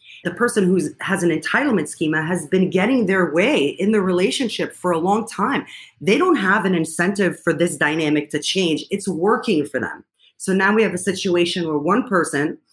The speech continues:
is like, "I'm all right with you, you know, doing the dishes and we do whatever I want and things go my way." Like, the system is benefiting one person, the other person is not happy.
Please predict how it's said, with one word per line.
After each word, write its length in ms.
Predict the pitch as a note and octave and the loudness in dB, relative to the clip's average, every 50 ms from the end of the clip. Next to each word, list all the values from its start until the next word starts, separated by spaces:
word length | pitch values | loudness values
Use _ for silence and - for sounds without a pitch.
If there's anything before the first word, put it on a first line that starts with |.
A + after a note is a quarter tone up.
| _ _ _ _ _ _ - | _ _ _ _ _ _ -12
is 120 | F3 E3+ | -8 -4
like, 280 | E3+ F3 F3 F3+ F#3 - _ - | -2 -2 -2 -2 -4 -8 _ 0
"I'm 180 | - C4 C4+ D#4+ | 2 2 2 2
all 180 | F#4+ F#4 E4 | 2 2 2
right 320 | B3+ G#3 F3 E3 E3 E3 E3 | 2 2 2 2 0 0 0
with 200 | F3 F3 E3+ C#3 | -2 -2 -2 -2
you, 520 | D3 F3 E3+ E3+ E3 D#3+ D#3+ D#3 D#3 - _ _ _ _ _ - | -2 -2 0 0 0 0 -2 -4 -4 -8 _ _ _ _ _ -4
you 80 | F3+ | 0
know, 120 | F#3 D#3+ D3+ | 0 0 2
doing 280 | - F#3 F3 E3+ E3+ | 2 2 2 2 2
the 80 | D#3 D3 | 0 0
dishes 640 | C#3+ E3 D#3+ D#3 - - F3+ E3+ E3+ G3+ A3 G#3 F3+ | 0 0 0 0 0 0 0 2 2 2 2 0 0
and 260 | G3 E3 D#3+ D#3 D#3 - - | -2 0 -2 -2 -4 -4 -4
we 240 | F3+ F3+ G3+ F#3 | -2 0 0 0
do 180 | D3 F3 F#3+ F#3+ | 2 2 2 2
whatever 400 | E3+ F3 E3 E3 E3 F3 F3+ - | 4 2 2 2 2 2 2 2
I 200 | - D3+ D#3+ D#3+ | 2 2 2 0
want 500 | D3 C#3+ C#3+ C#3+ C#3+ D3+ F#3+ A#3+ - - | 0 2 4 4 4 4 2 0 -4 -4
and 200 | F3 C#3 C3+ - _ _ _ - | -4 -4 -4 -8 _ _ _ -2
things 260 | - G#3 G#3 F#3 D3+ D3+ | 0 2 2 2 0 0
go 140 | F3 F3+ | 0 0
my 240 | E3+ D#3+ D3 D3 D3+ | 2 2 2 2 0
way." 240 | D3 D3 D3+ D#3 F#3+ | 0 0 0 0 0
Like, 200 | G#3+ G3+ F#3 - | 0 0 -2 -4
the 80 | F#3+ F#3 | -6 -6
system 420 | - - F3 - - - C4+ A#3+ | -4 -4 -4 -4 -2 -2 0 0
is 220 | A3+ F#3 - - _ - | 0 -2 -4 -8 _ -4
benefiting 560 | - F3+ F#3+ G#3+ G3+ - - G#3 G3+ F#3+ F#3 E3+ | 0 0 0 0 -2 0 0 0 0 2 0 0
one 180 | F#3 D4+ E4 | -2 -2 -2
person, 380 | - F#3+ F#3+ F#3+ - - A#3 A3 | 0 0 0 0 0 0 0 0
the 120 | G3 - - | 0 0 0
other 180 | F3+ F#3 G3+ | 0 0 0
person 380 | G3+ - - F#3+ F#3 - F#3+ F3 | -2 -2 -4 -4 -2 -2 -4 -4
is 160 | - C#3+ - | -4 -4 -4
not 240 | E3+ D#3+ D#3 E3+ - | 0 0 2 0 0
happy. 560 | - - D#3 C#3 C#3 - E3 E3 G3+ C4+ - | -2 -2 -2 -2 -2 -2 -2 -2 -2 -4 -6